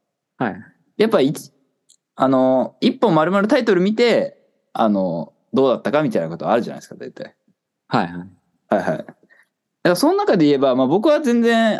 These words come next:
Speaker 2: 秋アニメ見れてないんですけど、あのー、今年の中でも、そのテレビシリーズに関して言えば、ボッチザロックは全然余裕でベストスリーに入りますよね。
Speaker 1: 余裕？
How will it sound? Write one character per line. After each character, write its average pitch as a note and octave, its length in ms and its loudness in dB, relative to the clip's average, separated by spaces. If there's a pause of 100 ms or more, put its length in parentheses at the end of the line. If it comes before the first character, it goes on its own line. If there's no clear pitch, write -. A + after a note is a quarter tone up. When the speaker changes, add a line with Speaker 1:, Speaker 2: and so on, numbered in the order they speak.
Speaker 2:
秋 G#3 220 0
ア G#3 60 0
ニ F#3+ 100 0
メ A2 320 0 (340)
見 D#3 140 -4
れ G3 100 -2
て C#3 120 0
な C#3+ 100 0
い D3+ 40 -2
ん A#2+ 60 0
で G2+ 80 -2
す - 80 -12
け G2+ 120 -4
ど、 G#2+ 360 -2 (460)
あ C3+ 120 -2
の C3 600 0
ー、 - 20 -12
今 G#3+ 120 0
年 D4+ 280 -2
の C4+ 140 2
中 C4+ 260 0
で F3+ 100 2
も、 D3+ 300 0
そ C3+ 80 -4
の C3 80 -2
テ F#3+ 80 -2
レ G#3 80 -2
ビ A#3 100 -2
シ C#4 120 -2
リ C4+ 140 0
ー - 20 -2
ズ G#3 60 2
に F#3+ 60 0
関 G#3 200 0
し G#3+ 80 -10
て F3+ 80 -2
言 F#3 120 2
え - 40 0
ば、 E3+ 500 -2 (160)
ボ D#3+ 280 -4
ッ E3+ 60 -10 (100)
チ F#3+ 160 -10
ザ A3 160 2
ロ A3 100 0
ッ A3+ 40 -8
ク F#3+ 180 -2
は A#2+ 160 2
全 C3+ 280 -2
然 B2+ 460 -2 (260)
余 D#3 220 0
裕 A#3 160 0
で A3 100 0
ベ F3 160 0
ス D#3+ 100 -10
ト F3+ 60 -8
ス F3 140 -2
リ E3 60 0
ー - 20 0
に G#2+ 80 -2
入 F2+ 140 -6
り E2+ 40 -8
ま E2 60 -12
す - 100 -14
よ - 60 -14
ね。 - 200 -16 (420)
Speaker 1:
余 C#3+ 380 2
裕？ D#3+ 260 2